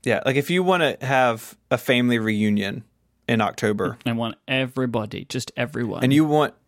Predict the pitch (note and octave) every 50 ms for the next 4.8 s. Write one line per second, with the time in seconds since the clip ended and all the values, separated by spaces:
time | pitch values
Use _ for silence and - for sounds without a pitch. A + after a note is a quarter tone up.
0 | _ - - C3 - B2+ B2+ B2 A#2+ A2+ G#2 - - - - C3 C3+ C#3 C#3+ C#3
1 | C#3+ C#3 B2+ B2 B2+ A#2 - A2+ G#2+ - - - A#2+ A2 - C3+ D#3+ G3+ G#3+ G#3+
2 | E3 C#3+ B2+ A#2 A2 - - - - - A#2+ A2 A2 G#2 F#2+ G2+ G2+ G2+ G#2 G#2+
3 | - - C#2 G#2+ A#2+ - - C#3+ D3+ - - F#3 D#3 - - D3 C#3 B2+ C3 B2
4 | A#2 G#2+ - G#2+ G#2+ A2 - - G#2+ - G2+ G2 - A#2+ -